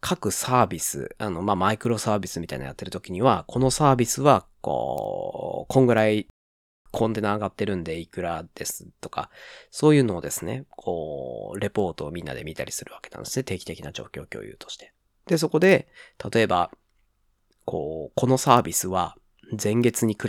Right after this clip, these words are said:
べて、えー、アプリケーションの改善によって、あの、コンテナの数っていうのが半分ぐらいになったんで、この、シーピーユー使用率が下がって、で、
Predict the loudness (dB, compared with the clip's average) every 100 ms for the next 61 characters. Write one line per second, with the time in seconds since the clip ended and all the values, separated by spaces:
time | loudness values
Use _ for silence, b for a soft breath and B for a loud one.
0 | 0 0 2 0 0 -8 B B B -10
1 | -6 -6 -6 -6 -8 -10 -8 -4 -2 2
2 | 6 6 2 -4 -6 -4 -2 -2 -2 -2
3 | -4 -6 _ 0 2 0 _ -8 -6 -4
4 | -2 0 2 2 2 0 0 -2 -4 -8
5 | -10 -8 -4 -2 0 0 0 0 0 -4
6 | -8 -10 -10 -4 0 0 -2 _ -10 -10
7 | -10 -12 -14 -16 -18 -20 -20 -20 _ _
8 | _ _ _ _ -8 -2 0 2 2 2
9 | 2 2 -2 -6 -6 -4 -2 -2 _ _
10 | _ _ 0 0 -2 b b b b 4
11 | 4 2